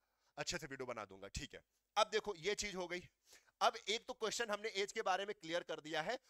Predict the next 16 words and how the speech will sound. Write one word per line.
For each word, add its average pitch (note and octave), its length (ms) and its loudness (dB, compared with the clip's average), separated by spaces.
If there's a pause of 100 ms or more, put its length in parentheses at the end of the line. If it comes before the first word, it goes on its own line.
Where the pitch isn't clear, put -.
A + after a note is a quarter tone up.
(140)
तो A3+ 100 2
प-, F3 500 -2
ये F#3 220 -2 (100)
important D3+ 480 -2
चीज A#2+ 240 -6
थी। G2+ 240 -14
अब F3+ 160 0
दूसरा A3 280 0
क्या A#3+ 140 2
है, B3+ 140 2
physical A#3 420 0
में B3+ 140 -4
ज्यादा F#3+ 340 4
लोग G#3 220 2
होंगे E3+ 260 -4
fail, G3+ 260 -4